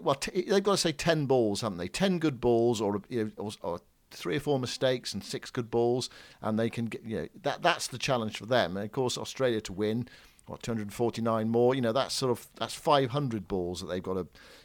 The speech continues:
bat for. So that, you know, that's how you got to look at it. But Australia, well, the pitch looks flat. They've given themselves a chance.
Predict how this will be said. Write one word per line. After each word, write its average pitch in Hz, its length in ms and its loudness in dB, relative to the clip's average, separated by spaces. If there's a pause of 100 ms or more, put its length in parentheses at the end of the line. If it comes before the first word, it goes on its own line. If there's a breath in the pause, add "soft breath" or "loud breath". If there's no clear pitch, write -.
(140)
bat 87 220 0
for. 92 260 -4
So 123 140 -2
that, 147 160 2
you 180 60 -4
know, 135 80 2
that's 135 200 0
how 131 60 0
you 123 100 2
got 117 120 2
to 113 60 2
look 117 240 0
at 98 140 -2
it. - 160 -8
But 139 160 6
Australia, 127 580 0
well, 127 300 2 (440 loud breath)
the - 60 -16
pitch - 280 -4
looks 101 140 -4
flat. - 360 0
They've 107 140 -6
given 147 200 0
themselves 110 320 0
a 104 60 -4
chance. 139 560 2